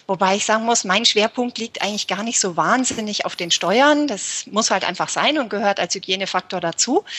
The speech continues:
Aber mein Herz schlägt eigentlich dafür, leidenschaftliche Unternehmer finanziell erfolgreich zu machen.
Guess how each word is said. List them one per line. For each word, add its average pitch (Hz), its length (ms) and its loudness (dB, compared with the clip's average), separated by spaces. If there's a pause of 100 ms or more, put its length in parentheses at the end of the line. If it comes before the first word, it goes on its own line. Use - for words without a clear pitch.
(400)
Aber 214 240 6
mein 202 300 2
Herz 233 280 2
schlägt - 360 -2
eigentlich 214 400 -4
dafür, 208 560 0 (160)
leidenschaftliche 202 840 0
Unternehmer 190 540 -2
finanziell 185 480 0
erfolgreich 175 540 2
zu 170 100 -2
machen. 156 340 -6